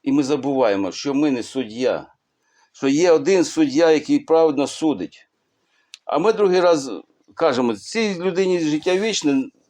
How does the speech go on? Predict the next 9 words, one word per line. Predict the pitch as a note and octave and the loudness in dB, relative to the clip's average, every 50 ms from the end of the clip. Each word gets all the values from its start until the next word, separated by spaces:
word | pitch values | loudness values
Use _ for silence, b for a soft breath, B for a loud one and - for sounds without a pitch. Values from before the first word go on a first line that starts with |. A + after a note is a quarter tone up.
| _ _ b b b b b - | _ _ b b b b b -6
а | - B2+ | -4 -4
цьому | B2+ - F#3 F#3+ G#3 G3+ | -2 -2 -2 0 2 2
ні. | E3+ C3+ A#2+ A2+ G#2+ G2 F2+ F2 _ _ _ _ _ _ _ _ _ _ _ _ _ _ _ _ _ _ _ _ | 2 2 2 0 0 -2 -4 -8 _ _ _ _ _ _ _ _ _ _ _ _ _ _ _ _ _ _ _ _
А | A#2+ A#2+ | -10 -4
цей | - A#3+ A3+ | -2 -2 -2
хай | F3+ G3+ F#3 | 0 0 0
йде | E3+ D3+ D3 E3+ E3+ D#3 | 0 2 2 2 2 2
в | C3 - _ _ | 0 -6 _ _
погибель. | D3+ C#3+ B2 A#2+ A#2+ G#2+ E2+ F#2+ F2 | -4 -4 -2 -4 -6 -4 -4 -6 -8